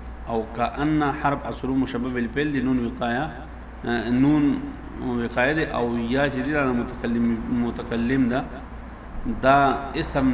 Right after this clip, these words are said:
د کأن شو. او بهما چې دی دا حال دی د اسم د کأن نه، یعنی متصفا بهما، متصفا بهما. دا یا د متکلم چې دا، دا ذو الحال دی.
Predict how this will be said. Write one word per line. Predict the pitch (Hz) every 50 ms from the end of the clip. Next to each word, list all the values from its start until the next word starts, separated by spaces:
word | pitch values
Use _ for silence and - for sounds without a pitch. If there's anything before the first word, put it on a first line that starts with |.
| 120 113
د | 120 120 127 135 135 135 - - - - - - -
کأن | 123 113 - 120 123 120 117 113 117 117
شو. | 110 - - 107 101 - - - - - - - - - - - - -
او | 117 117
بهما | 113 113 117 120 113 120 117 117 131 139 135
چې | 120 127 127
دی | 151 170 156 - - - - - - - - - - - - - - - 120 110
دا | 127 135 139 139 139 139 139 139 139 147 - - -
حال | - 143 151 160 151 147 131
دی | 123 120
د | 117 113 - - 151
اسم | 156 - 147 131 123 120
د | 113 120 117 - -
کأن | - - - 120 120 117 113 117 117 113
نه، | 110 107 123 - - - - - - - - - - -
یعنی | 127 120 117 120
متصفا | 117 120 131 151 165 - - - - - 131 123 123 - 120 113 - - 147 143 143 139 127 117
بهما، | 117 113 113 113 113 113 113 113 110 104 - 127
متصفا | 135 143 139 - - 127 120 117 - 120 113 - 135 135
بهما. | 131 127 120 117 113 120 113 113 110 107 - - - - - - - - -
دا | 117 117
یا | 120 123 135 139
د | 139
متکلم | 127 120 117 - - - - 117 120 131 139 131
چې | 123
دا، | 127 135 156 - - - - - - - - - -
دا | 127 127
ذو | 117 123
الحال | 117 113 - - 151 156 156 147 131
دی. | 113